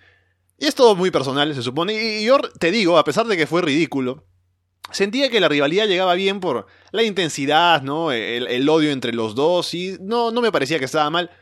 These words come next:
El combate es otra historia. Se anuncia que si Triple H pierde por descalificación o conteo, pierde el título.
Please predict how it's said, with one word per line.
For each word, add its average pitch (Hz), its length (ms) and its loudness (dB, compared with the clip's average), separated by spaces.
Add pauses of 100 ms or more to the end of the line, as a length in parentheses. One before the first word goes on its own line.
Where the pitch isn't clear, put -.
(260)
El 127 180 -4
combate 147 320 2
es 127 80 -2
otra 131 180 -4
historia. 151 480 -4 (800)
Se 147 140 -4
anuncia 214 320 2
que 143 100 -2
si 139 100 -4
Triple 175 240 0
H 165 160 2
pierde 185 380 2
por 123 140 -4
descalificación 120 880 -2
o 120 160 0
conteo, 139 440 2
pierde 135 300 2
el 107 80 -2
título. 180 500 -2